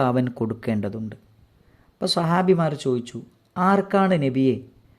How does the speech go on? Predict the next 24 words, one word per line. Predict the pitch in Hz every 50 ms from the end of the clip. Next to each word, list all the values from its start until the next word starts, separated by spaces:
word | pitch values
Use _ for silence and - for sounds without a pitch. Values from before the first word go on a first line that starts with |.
| _ _ _ _ _ _ _ _ -
ശരീരത്തിലെ | - 151 151 151 180 196 208 202 202 202 202 196 185 190 180
സന്ധികളുടെ | - 147 143 151 160 165 180 180 170 175 165 165 156 165 156
എണ്ണത്തിനനുസരിച്ച് | 143 135 143 151 156 156 - 151 147 143 135 123 - - 131 117 - - 131
സ്വതക്ക | 127 - 117 113 123 123 -
കൊടുക്കാൻ | 147 131 127 123 123 - 123 120
കഴിയുക?" | 117 110 107 107 107 107 - - - _ _ _ _ _ _ _ _
അപ്പം | _ - - 131
നബി | 123 117 117
സല്ലല്ലാഹു | - - 139 147 143 147 147 143
അലൈഹി | 143 135
വസല്ലമ | - 143 143 143 143
പറഞ്ഞു | 131 127 120 117 113 131 135
കൊടുക്കുകയാണ്, | 123 120 - 110 104 107 113 - - _ _ _ _ _ _ _ _ _ - _ _ - _ _ - - -
പള്ളിയിലൊരു | - 139 147 165 180 202 220 226 208 214 208 202
വൃത്തികേട് | 175 170 151 - - 202 202 190 190 185 175 180
കണ്ടാൽ | 170 170 147 147 151 151 147 143
അത് | 135 147 139
മണ്ണിട്ട് | 135 131 127 135 147 160 160 - -
മൂടിയാൽ, | 156 143 131 127 123 135 127 117 107 107 - - _ _ _ _ _ _ _ _ _ _ _ _ _ _ _ _ _ - _ _ _ _ _ _ _ _ _ _ -
വഴിയിലൊരു | 131 139 147 175 190 202 202 196 185 175 -
തടസ്സം | 165 151 147 160 160 - 196 180 175
കണ്ടാൽ | 170 160 156 160 151 147
അത് | 139 151 139
നീക്കിക്കഴിഞ്ഞാൽ, | 131 127 135 147 143 - 165 160 - 131 120 117 113 113 110 104